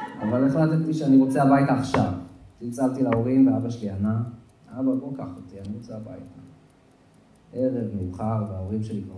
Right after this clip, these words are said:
נסעו הלוך חזור תל אביב ירושלים, אין סיכוי שהם יבואו. אבא מסביר לי שאי אפשר. "אבל אני חולה, אני לא מרגיש טוב, ויש לי חום וקור וכאלה." "כשקר, שותים תה,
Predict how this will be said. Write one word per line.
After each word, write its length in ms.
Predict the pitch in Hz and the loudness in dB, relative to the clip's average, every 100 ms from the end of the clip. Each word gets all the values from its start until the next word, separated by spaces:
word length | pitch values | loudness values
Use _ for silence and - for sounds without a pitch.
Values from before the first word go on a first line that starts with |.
| 90 | -12
נסעו 300 | 90 110 104 | -8 -4 -2
הלוך 340 | 101 110 104 | -2 -2 -4
חזור 280 | 98 104 104 | -6 -4 -4
תל 120 | 98 92 | -4 -8
אביב 240 | 95 104 | -8 -6
ירושלים, 680 | 104 90 90 92 104 104 101 101 - _ _ - | -6 -8 -10 -8 -4 -4 -6 -8 -14 _ _ -14
אין 100 | 117 | -14
סיכוי 300 | - - 98 | -12 -14 -14
שהם 180 | 92 90 | -12 -12
יבואו. 300 | 82 82 82 80 - _ _ _ | -14 -16 -18 -20 -20 _ _ _
אבא 200 | 113 120 113 | -12 -8 -6
מסביר 360 | 110 127 135 | -6 0 2
לי 140 | 104 90 | 2 -2
שאי 260 | 95 110 - | -6 -8 -10
אפשר. 180 | - - - - _ _ _ _ _ _ _ _ _ _ | -14 -20 -20 -20 _ _ _ _ _ _ _ _ _ _
"אבל 240 | 127 135 170 | -16 -14 -4
אני 240 | 160 156 | -2 0
חולה, 340 | 185 240 208 104 - - - _ _ _ 214 | -2 -2 -4 -6 -10 -16 -20 _ _ _ -12
אני 80 | |
לא 100 | 214 | -4
מרגיש 460 | 196 180 185 185 - | -2 -2 -4 -6 -2
טוב, 180 | 165 139 | 0 4
ויש 200 | 147 160 | 4 2
לי 160 | 156 | 0
חום 440 | 139 160 170 165 147 | -4 -4 2 4 6
וקור 640 | 170 165 160 147 143 131 120 | 4 2 4 4 6 4 2
וכאלה." 420 | 123 127 139 131 - - - _ _ _ - - - - - - - _ _ _ _ - - _ | -2 -2 0 2 0 -4 -14 _ _ _ -20 -20 -20 -20 -20 -20 -20 _ _ _ _ -20 -20 _
"כשקר, 540 | - 113 196 220 208 - - - | -10 -8 -2 0 0 -2 -8 -12
שותים 420 | - 160 233 214 | -6 0 4 6
תה, 400 | 254 247 185 - | 6 4 2 -2